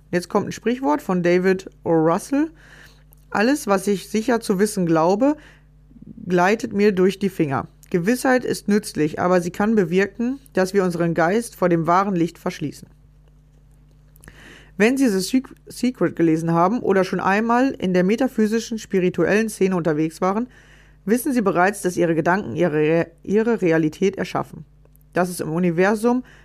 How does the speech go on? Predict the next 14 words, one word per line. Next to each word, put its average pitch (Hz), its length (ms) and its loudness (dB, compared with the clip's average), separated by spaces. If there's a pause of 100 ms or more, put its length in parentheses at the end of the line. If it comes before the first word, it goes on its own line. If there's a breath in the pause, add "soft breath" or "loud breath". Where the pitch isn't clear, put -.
(100)
eine 175 240 0
heilende 190 300 2
Kraft 185 360 -4
gibt 269 260 -6 (160)
und 185 200 -2
dass 175 180 0
Sie 226 300 2
und 185 240 -4
nur 254 180 2
Sie 208 240 0
allein 170 420 0 (320 soft breath)
Ihr 180 120 0
Leben 190 260 2
gestalten. 143 560 -2